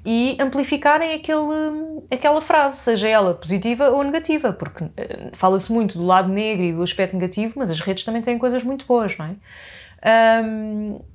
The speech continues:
e, portanto, aquilo que eu vejo é que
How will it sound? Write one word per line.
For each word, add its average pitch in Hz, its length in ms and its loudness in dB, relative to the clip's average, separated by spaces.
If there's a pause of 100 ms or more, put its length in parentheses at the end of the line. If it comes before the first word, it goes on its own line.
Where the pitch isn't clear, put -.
(400)
e, 254 80 0
portanto, 277 460 -2 (280)
aquilo 302 300 2
que 311 120 -2
eu 285 80 2
vejo 233 460 2
é 269 80 0
que 262 600 -2